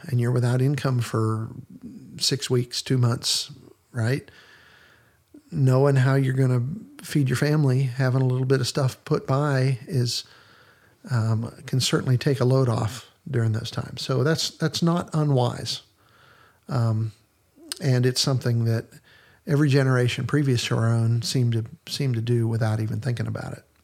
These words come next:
So, so I'll say that. I, I think,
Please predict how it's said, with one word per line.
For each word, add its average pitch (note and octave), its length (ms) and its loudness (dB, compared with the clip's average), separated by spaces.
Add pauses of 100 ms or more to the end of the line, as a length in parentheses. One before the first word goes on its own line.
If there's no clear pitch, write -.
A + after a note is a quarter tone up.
So, B2+ 340 2 (500)
so - 160 -4
I'll C#3+ 80 0
say F3+ 200 0
that. B2 360 0 (840)
I, C#3+ 240 0
I - 20 8
think, E3 440 2